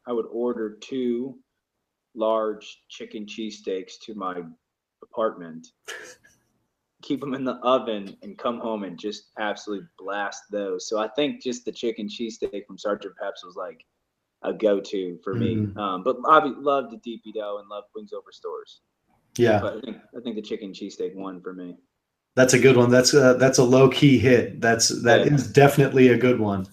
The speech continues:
Speaker 1: Yeah.
Speaker 2: Um, well, now there's, now there's a lot more options out there, but I think some of the, the old classics, uh, still do a great job.
Speaker 1: Yeah, for sure.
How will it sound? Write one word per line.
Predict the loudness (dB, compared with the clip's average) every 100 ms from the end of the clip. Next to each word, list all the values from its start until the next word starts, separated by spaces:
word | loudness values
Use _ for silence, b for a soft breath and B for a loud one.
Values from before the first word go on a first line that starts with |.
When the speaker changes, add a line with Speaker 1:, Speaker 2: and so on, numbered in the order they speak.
| _
Speaker 1:
Yeah. | -2
Speaker 2:
Um, | 0 0 -2 -8 b b b b
well, | -2 2
now | 6 10
there's, | 10 8 4
now | 6
there's | 8
a | 8
lot | 8 8
more | 8 6
options | 6 4 2 0
out | 2 2 2
there, | 2 2
but | 4
I | 4
think | 4 4 4
some | 4 4
of | 4
the, | 4 4 4
the | 6
old | 6 4
classics, | 4 4 6 2 2 0 0
uh, | 0 2 2 -2 b b b
still | -6 4 4
do | 8 6
a | 6
great | 4 2
job. | 4 6 4 2 _ _ _ _ _ _ -6
Speaker 1:
Yeah, | -4 -4
for | -10
sure. | -6 -6 -6